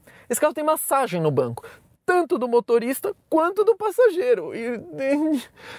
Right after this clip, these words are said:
o banco tem massagem, mas não tem ajuste elétrico. Que, que loucura, né? Se bem que parando pra pensar, eu acho que eu preferia a massagem, né? Porque ajuste, você ajusta uma vez só ali e acabou, né? Agora, talvez, né? Sei lá, né, galera?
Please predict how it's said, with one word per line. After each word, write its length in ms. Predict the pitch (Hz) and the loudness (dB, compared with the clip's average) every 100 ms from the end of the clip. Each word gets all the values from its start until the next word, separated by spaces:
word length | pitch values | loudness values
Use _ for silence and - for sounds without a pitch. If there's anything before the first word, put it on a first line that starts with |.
| - | -12
o 80 | - | -10
banco 240 | 302 359 - | -4 -6 0
tem 160 | 440 | 2
massagem, 480 | 370 427 - 285 320 | 2 0 2 0 2
mas 180 | 277 294 | 0 0
não 80 | 262 | 0
tem 120 | 269 | 2
ajuste 360 | 277 302 - | 2 0 -2
elétrico. 680 | - 202 202 - - 143 165 | 2 2 2 -2 -4 -2 -2
Que, 120 | - | -4
que 240 | - - 494 | -16 -10 2
loucura, 640 | 523 - 330 415 277 180 | 2 2 0 2 4 0
né? 180 | 196 240 _ _ _ _ _ | -2 -4 _ _ _ _ _
Se 100 | - | -4
bem 100 | 587 | -4
que 60 | 554 | 0
parando 260 | 539 277 285 | 2 2 2
pra 140 | 262 | 0
pensar, 320 | 247 220 233 | 2 0 2
eu 20 | 254 | 2
acho 160 | - | 2
que 80 | 262 | -4
eu 40 | |
preferia 440 | 226 240 254 226 240 | 0 -2 0 0 2
a 20 | |
massagem, 600 | 247 311 - 175 165 147 | 2 -2 0 0 0 -4
né? 100 | 160 | -6
Porque 180 | - 247 | -2 0
ajuste, 400 | 190 170 233 - | 2 2 0 -2
você 120 | 392 | -2
ajusta 320 | 269 285 - | 0 -2 0
uma 140 | 254 196 | -2 4
vez 220 | 185 160 | 2 2
só 260 | - 185 | 0 2
ali 160 | 202 156 | 2 0
e 40 | |
acabou, 420 | 254 427 330 170 156 | -4 -4 0 2 2
né? 200 | 156 - - - - - - - _ _ - - | -2 -6 -20 -20 -20 -20 -20 -20 _ _ -16 -10
Agora, 300 | 196 185 165 | -4 -2 0
talvez, 480 | 170 147 156 226 | -2 0 -2 -2
né? 160 | - 101 - _ _ _ - | -6 -10 -12 _ _ _ -20
Sei 360 | - 247 277 | -4 -2 0
lá, 280 | 180 180 196 | 0 0 0
né, 140 | 214 | -2
galera? 420 | 196 147 131 117 | 0 0 0 -6